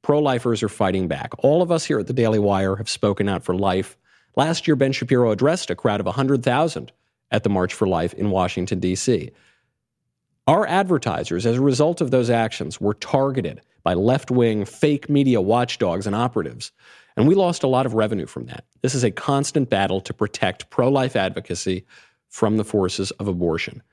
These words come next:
Another group that has experienced this is Live Action. Live Action is one of the most important voices in the pro-life movement.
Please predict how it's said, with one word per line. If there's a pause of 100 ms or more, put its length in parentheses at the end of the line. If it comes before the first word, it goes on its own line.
(580)
Another
group
that
has
experienced
this
is
Live
Action.
Live
Action
is
one
of
the
most
important
voices
in
the
pro-life
movement.